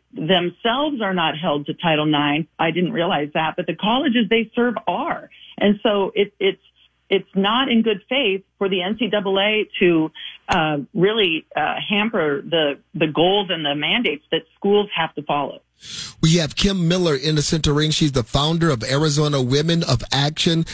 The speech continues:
Speaker 2: Kim, what is expected to happen during the N C A A convention? Are they going to gut women's sports, do you think?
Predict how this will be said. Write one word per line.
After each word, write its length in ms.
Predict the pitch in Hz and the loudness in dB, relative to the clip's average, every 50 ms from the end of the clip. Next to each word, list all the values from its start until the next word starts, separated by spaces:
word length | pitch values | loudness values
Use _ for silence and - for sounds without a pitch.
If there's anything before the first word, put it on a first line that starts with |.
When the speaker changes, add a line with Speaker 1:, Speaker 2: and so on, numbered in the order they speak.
| - - - | -12 -8 -4
Speaker 2:
Kim, 460 | - - 185 185 185 185 156 135 123 | 0 2 2 2 2 2 2 2 2
what 200 | 135 156 196 240 | 2 2 2 2
is 160 | 285 285 269 | 0 0 0
expected 580 | 214 175 - - - - 165 170 165 170 151 - | 0 -2 -2 -4 -2 -2 -2 -2 0 -2 -2 0
to 80 | - | 2
happen 440 | 127 131 143 147 156 - - 135 123 | 2 4 4 2 2 0 0 0 2
during 320 | 117 123 123 123 120 120 117 | 2 2 2 2 2 2 2
the 200 | 123 120 120 107 131 | 2 0 0 0 0
N 160 | 135 139 139 | 0 0 2
C 280 | - - 143 139 135 - | 2 2 0 0 0 0
A 380 | 127 127 131 127 - 135 131 131 | 0 2 2 0 0 0 0 0
A 40 | 123 | 0
convention? 680 | - - 127 120 117 - 139 147 143 131 - - 117 113 | 2 2 2 2 2 2 0 0 0 0 -2 0 0 0
Are 120 | 113 117 | 0 0
they 240 | 117 135 139 147 147 | 2 2 2 2 0
going 360 | 139 123 131 135 143 143 143 - - | 0 0 0 2 2 2 0 0 0
to 300 | - 135 131 123 113 104 107 117 120 | 0 2 2 2 0 -2 -2 -2 0
gut 300 | 120 139 151 156 156 - - | 2 2 2 0 -2 -4 -4
women's 380 | 139 139 143 143 143 139 131 - | -2 0 0 0 0 -2 -2 -2
sports, 400 | - - 139 139 143 151 - - | -2 -2 0 0 0 -2 -4 -4
do 80 | 165 | -4
you 40 | 160 | -2
think? 280 | 156 175 165 165 - | 0 0 -2 -2 -4